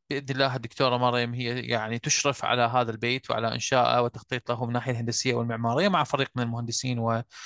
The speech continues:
ال-، أصحاب المهن والحرف. آه، تقريبا معلومات عامة حول موضوع القرية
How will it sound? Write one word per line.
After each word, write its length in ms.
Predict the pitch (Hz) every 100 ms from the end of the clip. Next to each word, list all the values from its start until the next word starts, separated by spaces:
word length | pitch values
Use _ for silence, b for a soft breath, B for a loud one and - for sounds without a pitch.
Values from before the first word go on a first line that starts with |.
| B B -
ال-، 760 | 123 120 120 117 117 113 113 -
أصحاب 320 | - 131 117
المهن 300 | 110 120 110
والحرف. 640 | 107 - 147 165 165 - _ b b b b -
آه، 500 | 131 131 131 127 123
تقريبا 420 | - - 185 180
معلومات 460 | 175 156 180 175 135
عامة 360 | 180 170 156
حول 340 | 147 156 160 143
موضوع 300 | 139 143 127
القرية 560 | 127 160 156 147 147